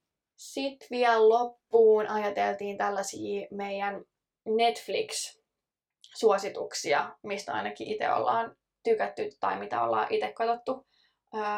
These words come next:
enemmän nää on ehkä nyt kaikki ollut jollain määrin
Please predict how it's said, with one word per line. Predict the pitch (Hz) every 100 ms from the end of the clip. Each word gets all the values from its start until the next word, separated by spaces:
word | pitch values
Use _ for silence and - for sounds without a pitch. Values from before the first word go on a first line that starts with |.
| 214 214 - - -
enemmän | 196 202 262
nää | 262 220
on |
ehkä | 214 - 208
nyt | 208
kaikki | 196 196 -
ollut | 196 104 -
jollain | - 101 104 113
määrin | 120 123 120 120